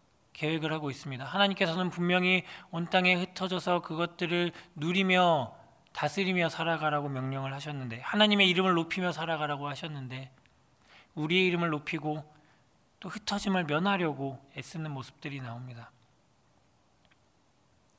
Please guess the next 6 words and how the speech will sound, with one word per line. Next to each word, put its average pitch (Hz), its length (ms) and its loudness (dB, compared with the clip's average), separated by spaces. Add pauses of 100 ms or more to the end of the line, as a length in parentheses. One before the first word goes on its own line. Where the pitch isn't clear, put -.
(840)
하나님께서 220 640 8
복을 185 400 4
주시고 165 680 0 (1080)
또 190 100 0
노아도 220 420 12
셈을 247 640 6